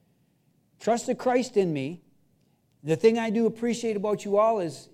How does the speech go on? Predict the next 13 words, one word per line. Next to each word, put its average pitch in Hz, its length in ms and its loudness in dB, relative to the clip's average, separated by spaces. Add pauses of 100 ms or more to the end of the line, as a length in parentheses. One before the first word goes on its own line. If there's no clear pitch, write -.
even 208 260 -2
in 208 140 0
my 196 200 -2
fallible 196 560 -2
failures, 196 880 -4 (560)
you 143 80 -12
still 190 240 0
love 170 220 0
me. 170 160 -8
You 185 60 -8
still 160 240 -10
accept 160 360 -6
me. 165 180 -20